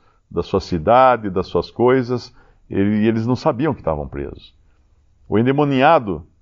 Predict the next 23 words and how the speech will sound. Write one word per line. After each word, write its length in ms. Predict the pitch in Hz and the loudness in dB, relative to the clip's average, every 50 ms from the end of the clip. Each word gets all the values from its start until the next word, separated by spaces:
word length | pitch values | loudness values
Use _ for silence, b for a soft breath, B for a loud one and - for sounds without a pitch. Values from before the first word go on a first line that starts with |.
| _ _ _ _ _ _ _ _ _ _ _ _ - | _ _ _ _ _ _ _ _ _ _ _ _ -6
vem 160 | 87 117 127 | -2 0 2
agradecer 540 | 135 123 127 123 117 113 104 - - - 147 | 2 2 2 2 2 0 -2 -2 0 0 0
o 80 | 139 | 0
Senhor, 360 | - - - 110 120 135 147 127 | 0 -2 0 2 4 4 2 2
vem 100 | 120 120 | 2 2
aos 180 | 113 101 - | 0 0 -2
pés 320 | - - 120 131 135 131 110 | -2 0 4 4 4 4 0
do 80 | 110 | -4
Senhor, 460 | 107 - - 107 98 101 110 127 151 147 | -8 -4 -2 -2 0 2 2 2 2 2
no 120 | 117 95 | 0 0
versículo, 1000 | 87 98 92 87 - - 107 98 - - 98 92 90 87 80 78 78 73 67 - - _ _ _ _ _ _ _ _ _ _ _ _ _ _ _ _ _ - - - - | 2 2 0 0 0 -2 -4 -2 -2 0 0 2 4 4 4 2 2 0 -2 -6 -12 _ _ _ _ _ _ _ _ _ _ _ _ _ _ _ _ _ -20 -20 -10 -6
é, 600 | 90 92 90 87 87 85 82 78 71 64 - - _ _ _ _ _ _ _ _ _ _ _ _ _ _ _ _ _ _ _ _ - | -2 0 2 2 2 2 2 0 -2 -6 -8 -12 _ _ _ _ _ _ _ _ _ _ _ _ _ _ _ _ _ _ _ _ -10
no 180 | - 104 90 82 | -8 -6 -4 -2
versículo, 1300 | 87 92 90 85 - - - 104 92 - - - 92 92 90 92 90 87 87 87 85 85 82 - - - - _ _ _ _ _ _ _ _ _ _ _ _ _ _ _ _ _ - | 0 0 0 0 -2 -4 -4 -4 -4 -4 -4 -4 -2 0 2 2 2 4 4 4 4 2 2 0 -2 -8 -18 _ _ _ _ _ _ _ _ _ _ _ _ _ _ _ _ _ -4
é 100 | - 104 | -2 -2
vinte 240 | 90 107 101 95 - | 0 0 -2 -2 0
e 60 | 123 | 0
oito. 280 | 123 117 95 - - - - _ _ _ _ _ _ _ _ _ _ _ _ _ _ _ _ _ _ _ b b b b b b b b b | 0 0 0 -2 -8 -20 -20 _ _ _ _ _ _ _ _ _ _ _ _ _ _ _ _ _ _ _ b b b b b b b b b
E 80 | 107 | -6
quando 280 | - - 156 160 156 139 | -2 0 0 2 2 2
viu 160 | 117 139 131 | 4 4 2
Jesus, 380 | 110 113 113 110 110 147 151 147 | 4 4 2 2 2 0 0 0
prostrou-se, 720 | - - 135 127 - - 143 147 165 160 - - 160 143 | 2 2 2 2 2 2 2 4 4 2 0 -4 -12 -12